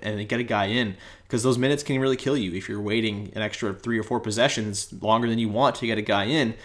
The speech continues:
Just do it. And, you know, I, I think the way he's used his best guys in this series is scaling up. That's good. Glad to see it, but just continue to do it, man. Just, just, just stop with the, the, the, the really cute multi-guy bench units. They sh-, they should be not playing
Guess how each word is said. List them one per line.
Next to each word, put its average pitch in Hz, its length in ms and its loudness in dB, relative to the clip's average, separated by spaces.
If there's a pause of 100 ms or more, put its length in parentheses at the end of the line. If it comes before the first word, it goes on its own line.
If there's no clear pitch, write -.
(180)
Just 131 240 -2
do 101 160 0
it. - 200 -8
And, 104 520 0 (180)
you 110 80 -6
know, 101 160 2
I, 113 160 2 (100)
I - 300 -2
think 131 460 -4
the 123 260 -2
way 127 640 4 (240)
he's 127 240 0
used 131 440 2
his 127 240 0
best 127 280 2
guys 127 220 4
in 127 80 -2
this 123 100 -2
series 131 340 0
is 104 140 -2
scaling 120 400 0
up. 127 180 4
That's 113 200 -4
good. 139 340 2 (380)
Glad 120 240 6
to 120 40 0
see 131 220 2
it, 131 220 2
but 107 320 2
just - 160 -4
continue 113 340 -4
to 98 80 -2
do 90 160 -10
it, 87 100 -14
man. 90 220 -10
Just, 110 220 -6
just, - 300 -4
just - 340 -6
stop 143 480 4
with - 180 -4
the, 113 340 0 (360)
the, 107 340 0 (180)
the, 123 120 -4
the 131 180 -2
really 147 280 6
cute 147 380 4
multi-guy 120 540 4
bench 101 300 -2
units. 95 240 -6
They 120 120 0
sh-, 110 100 -4
they 131 100 0
should 147 160 0
be 139 60 4
not 139 200 4
playing 131 420 2